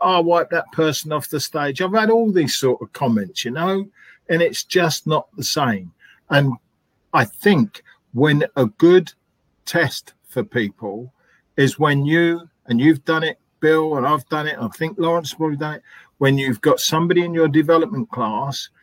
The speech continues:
and all you say is, "Just say yes."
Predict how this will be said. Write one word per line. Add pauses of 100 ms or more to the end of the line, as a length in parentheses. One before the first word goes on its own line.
(280)
and
all
you
say (140)
is, (320)
"Just
say
yes."